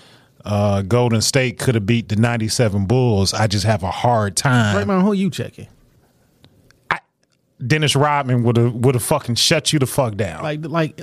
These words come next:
Speaker 2: like, just stop, just stop it. Like,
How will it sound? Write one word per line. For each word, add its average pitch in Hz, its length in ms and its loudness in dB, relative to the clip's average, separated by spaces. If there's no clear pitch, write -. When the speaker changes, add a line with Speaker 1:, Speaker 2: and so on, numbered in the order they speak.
Speaker 2:
like, 202 220 -14
just 202 180 -6
stop, - 240 -10
just 247 160 -8
stop - 340 -4
it. - 160 -16
Like, 135 200 -2